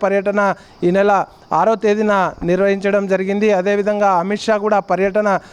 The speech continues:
ఆ, వచ్చే అవకాశాలు కనబడతా ఉన్నాయి. ఇప్పటికే అన్ని పార్టీల అగ్రనేతలు పర్యటనలు ఎక్కడికక్కడ పార్లమెంట్ నియోజకవర్గంలో పర్యటిస్తూ ప్రజలను, ఓటర్లను చైతన్యవంతులు చేసే విధంగా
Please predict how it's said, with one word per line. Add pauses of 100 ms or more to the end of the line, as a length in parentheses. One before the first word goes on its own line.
(240)
ఆ,
వచ్చే
అవకాశాలు
కనబడతా
ఉన్నాయి. (340)
ఇప్పటికే (100)
అన్ని
పార్టీల (240)
అగ్రనేతలు
పర్యటనలు (240)
ఎక్కడికక్కడ
పార్లమెంట్
నియోజకవర్గంలో (320)
పర్యటిస్తూ (340)
ప్రజలను,
ఓటర్లను
చైతన్యవంతులు
చేసే
విధంగా